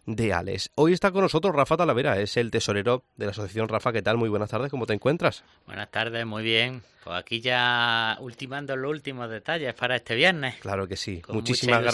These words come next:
Speaker 2: ilusión.
Speaker 1: gracias, lo primero de todo, por reconocer también el trabajo de cope Jaén dentro de, bueno, vuestra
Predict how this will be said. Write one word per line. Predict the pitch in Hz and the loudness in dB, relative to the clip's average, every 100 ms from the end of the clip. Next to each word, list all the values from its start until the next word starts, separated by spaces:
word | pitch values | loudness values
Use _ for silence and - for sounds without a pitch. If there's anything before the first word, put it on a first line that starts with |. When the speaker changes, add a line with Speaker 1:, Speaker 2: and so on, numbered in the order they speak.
| 120 | 2
Speaker 2:
ilusión. | 117 | 0
Speaker 1:
gracias, | 127 127 123 - | -2 0 0 0
lo | 120 117 | 0 0
primero | 123 123 | 2 2
de | 107 | 2
todo, | 120 143 | 2 0
por | 147 107 | -2 -4
reconocer | 101 95 101 98 104 | -4 -4 -4 -4 -6
también | 107 104 110 117 - - - | -6 -2 -2 -4 -14 -20 -20
el | - 104 | -16 -8
trabajo | 107 107 104 107 104 | -2 -2 0 -2 -2
de | 104 104 104 101 | -2 -2 -4 -4
cope | 110 107 104 | -2 0 0
Jaén | 107 101 120 | 0 2 2
dentro | 117 110 107 107 | 0 -2 -2 -4
de, | 104 107 104 98 _ _ _ | -2 -2 -4 -6 _ _ _
bueno, | 110 143 123 | -6 -4 -6
vuestra | 101 107 - 104 104 104 107 | -6 -8 -6 -4 -2 -2 -4